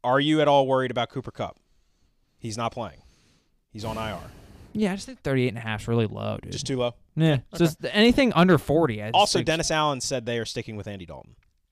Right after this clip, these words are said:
Speaker 2: I hate that.
Speaker 1: I hate it for Jameis.
Speaker 2: I just hate it for football. I think
Speaker 1: Well,
Speaker 2: it's
Speaker 1: yeah,
Speaker 2: bad
Speaker 1: that
Speaker 2: for the sport. I think it's bad for the American people.
Speaker 1: I agree.
Speaker 2: Yeah. But yeah, I still on that.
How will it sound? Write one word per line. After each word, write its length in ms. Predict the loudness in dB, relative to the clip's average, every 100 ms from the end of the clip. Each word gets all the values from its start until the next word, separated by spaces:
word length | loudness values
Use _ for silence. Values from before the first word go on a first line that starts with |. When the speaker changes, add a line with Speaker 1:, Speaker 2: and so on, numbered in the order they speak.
| -18 -18 _ _ _
Speaker 2:
I 80 | -12
hate 300 | -8 -8 -8
that. 260 | -12 -16 -20 _ _ _ -4
Speaker 1:
I 160 | 0 2
hate 160 | 0
it 60 | -2
for 120 | -10
Jameis. 580 | -10 -8 -8 -8 -12 -12 _ _ _ _ _ _ _ _ _ _ _ _
Speaker 2:
I 160 | 0 2
just 140 | 2
hate 180 | 2 -2
it 100 | -2
for 100 | -8
football. 520 | -4 -4 -4 -8 -10 _
I 20 |
think 100 | -2
Speaker 1:
Well, 80 | 2
Speaker 2:
it's 80 | 2
Speaker 1:
yeah, 80 | 2
Speaker 2:
bad 180 | 0
Speaker 1:
that 40 | 0
Speaker 2:
for 80 | -6
the 60 |
sport. 280 | -2 0 0
I 40 | 0
think 140 | -2
it's 80 | -2
bad 200 | -4 -6
for 100 | -8
the 80 | -14
American 320 | -16 -18 -18
people. 260 | -20 -20 -20 -14
Speaker 1:
I 140 | -8 -8
agree. 180 | -10 -20 _ _ _ _ _ -12
Speaker 2:
Yeah. 140 | -10 -10 _ _ _ -20 -20 _ _ _
But 120 | 0 2
yeah, 140 | 2
I 60 | -2
still 200 | 0 -2
on 140 | -2
that. 120 | -16